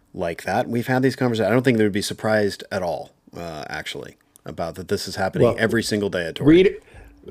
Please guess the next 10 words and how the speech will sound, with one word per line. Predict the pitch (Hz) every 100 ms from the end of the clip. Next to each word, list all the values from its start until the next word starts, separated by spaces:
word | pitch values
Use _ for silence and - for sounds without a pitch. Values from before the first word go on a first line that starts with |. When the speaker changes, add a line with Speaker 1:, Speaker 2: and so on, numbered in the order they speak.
| -
Speaker 2:
readers, | 151 151 175 175 170 -
if, | 151 139 - -
or | 127 120
listeners, | 123 135 - 110 98 -
you're | 135
not |
Speaker 1:
They're | 113 95
Speaker 2:
readers. | 110 110 120 -
Speaker 1:
it's |
a | -